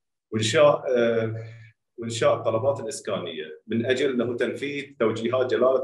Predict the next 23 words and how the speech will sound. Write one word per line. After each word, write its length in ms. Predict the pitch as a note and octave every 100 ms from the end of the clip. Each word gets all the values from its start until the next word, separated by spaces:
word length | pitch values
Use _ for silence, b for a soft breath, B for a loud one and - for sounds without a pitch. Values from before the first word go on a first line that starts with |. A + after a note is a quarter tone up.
| A#2
الملك 540 | A#2 A2+ A2+ A2+ - -
حفظه 440 | - A2+ A2 A2+
الله 300 | A2 A#2 A2+
ورعاه 460 | G2+ F#2+ G2 C#3 A#2
بإنشاء 340 | G#2+ - A#2
أربعين 480 | G2 G#2 A2+ A#2+ - B2
ألف 180 | A#2+
وحدة 200 | - -
سكنية، 760 | G2+ G#2 A2 A#2 C3 C3 C3 C3
من 160 | A2+ A#2+
أجل 220 | B2 A#2+
تنفيذ 380 | A2+ A2 B2+ A#2
البرنامج 600 | F#2+ G#2 A#2+ C#3+ C#3 B2
الحكومي 920 | - A#2 - C#3+ C#3 C#3 C3 C3 _ _ _ -
اللي 120 | A2+
وافقت 540 | A2 C#3 - - A2+ G#2+
عليه 200 | A#2 C#3
السلطة 340 | - - A#2+
التشريعية 600 | G#2+ A2+ - G#2+ A2 A#2
بإنشاء 520 | G2+ G2+ - A#2+ A#2+
خمسة 340 | - A#2+ B2 G2
وعشرين 560 | - - B2 A#2 A#2+
ألف 160 | C#3